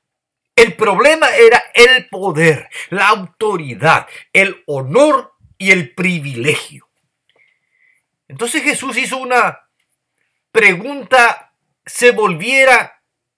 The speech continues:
una enseñanza. Y lo dijo de esta manera, "Quien quiera ser grande entre vosotros,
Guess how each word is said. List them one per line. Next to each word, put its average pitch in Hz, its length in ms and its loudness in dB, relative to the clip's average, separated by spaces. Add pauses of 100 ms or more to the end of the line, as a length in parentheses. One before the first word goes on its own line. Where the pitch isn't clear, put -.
(120)
una 220 240 -2
enseñanza. 131 720 -10 (1200)
Y 254 120 -6
lo 262 140 0
dijo 277 280 -4
de 254 100 2
esta 240 160 0
manera, 165 420 -6 (360)
"Quien 233 480 -2
quiera 339 440 2
ser 277 280 0
grande 247 420 0
entre 185 300 -2
vosotros, 156 840 -6